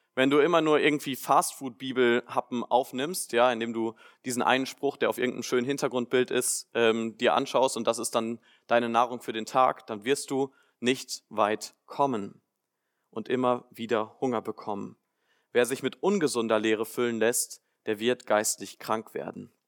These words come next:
Und deshalb fang heute an, deine Bibel zu lesen. Ich hoffe, ihr habt die Dringlichkeit gehört in Vers sechzehn. "Und kauft die Zeit aus,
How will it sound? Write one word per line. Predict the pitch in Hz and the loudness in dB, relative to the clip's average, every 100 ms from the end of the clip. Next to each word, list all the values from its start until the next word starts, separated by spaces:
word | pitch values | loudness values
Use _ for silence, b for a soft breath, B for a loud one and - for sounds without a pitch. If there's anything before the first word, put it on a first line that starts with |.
| _ _ _ _ _ - | _ _ _ _ _ -12
Und | 117 | -2
deshalb | 131 - 135 - | 0 4 2 2
fang | 139 131 131 _ - | 0 0 -2 _ 4
heute | 139 - - | 4 4 2
an, | 151 | 4
deine | 139 123 | 2 0
Bibel | 120 147 139 | -2 -4 -4
zu | 135 | 0
lesen. | 127 165 156 175 B B B B B | 4 4 2 -4 B B B B B
Ich | - | 0
hoffe, | 170 180 | 0 4
ihr | 165 | 2
habt | - | 2
die | 156 | -6
Dringlichkeit | 139 180 185 - 160 151 | 0 0 0 2 2 2
gehört | 147 143 131 110 | 2 4 4 2
in | 120 | -2
Vers | 127 - | 0 2
sechzehn. | 135 151 - 117 127 131 B B B B | 2 2 0 2 2 -2 B B B B
"Und | 147 127 | 0 0
kauft | - 139 185 190 - | 4 6 6 2 -10
die | 135 | -6
Zeit | - 156 143 151 | 0 4 4 4
aus, | 127 123 123 - - | 2 4 2 -2 -6